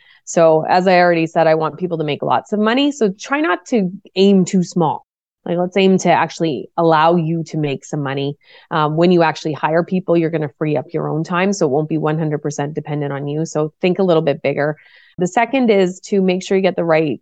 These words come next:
um, organizational structure in place. A lot of times just see it in their own name and kind of then their personal and business expenses get all mingled together. So set it up properly, work with a lawyer. And the third would be to actually get access to credit right away.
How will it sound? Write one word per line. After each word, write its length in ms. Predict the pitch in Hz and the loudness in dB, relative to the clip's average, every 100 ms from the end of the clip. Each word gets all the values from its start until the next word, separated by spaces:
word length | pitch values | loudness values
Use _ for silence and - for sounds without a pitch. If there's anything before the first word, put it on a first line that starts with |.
| 151 | -8
um, 240 | 156 151 | -6 -4
organizational 760 | 175 170 165 165 156 151 190 180 | -2 0 0 0 -2 -4 -4 -4
structure 420 | - 180 - 202 | -2 -4 -4 -4
in 140 | 190 | -2
place. 400 | 185 190 247 - _ _ - | 0 0 0 -4 _ _ 0
A 80 | |
lot 140 | 160 156 | 2 2
of 80 | 156 | 0
times 300 | 165 165 165 | -2 -4 -4
just 160 | 160 | -6
see 140 | - 160 | -2 0
it 80 | |
in 140 | 156 156 | 0 -2
their 180 | 151 160 | -2 0
own 180 | 175 | 0
name 380 | 165 165 165 160 | 0 0 0 0
and 100 | 156 | -2
kind 140 | 156 160 | -2 -2
of 140 | 156 | -2
then 140 | 156 | -2
their 100 | 156 | -2
personal 560 | 113 - 160 - 160 156 | -4 -4 -4 -2 -2 0
and 100 | 151 | 0
business 320 | 156 165 156 | -2 -2 -4
expenses 480 | 156 - 160 156 170 | -8 -8 -8 -8 -6
get 140 | 160 | -2
all 100 | 151 | 0
mingled 400 | 147 151 160 143 | 0 -2 -2 -4
together. 400 | - 151 135 170 | -4 -4 -2 -2
So 160 | 180 185 | -2 -6
set 240 | 170 170 | -2 0
it 80 | 175 | 2
up 140 | 180 - | 0 -2
properly, 560 | 147 131 202 208 226 | -4 -2 -2 0 0
work 180 | 202 165 | 0 -2
with 140 | 180 180 | -2 -2
a 60 | |
lawyer. 500 | 185 147 143 160 320 - _ - | 0 0 0 0 -2 -4 _ -4
And 160 | 190 | 0
the 80 | 220 | 0
third 260 | 214 269 285 | 2 0 0
would 140 | 330 | 0
be 160 | 320 311 | -2 -2
to 160 | - | -2
actually 300 | - 214 269 | -2 -2 -4
get 160 | 240 240 | -4 -2
access 480 | 165 165 - 190 - | -4 -4 -2 -2 -4
to 100 | 196 | -10
credit 400 | - 165 147 - | -2 0 2 0
right 200 | 147 147 | -4 -4
away. 320 | 113 - 185 | -4 -8 -12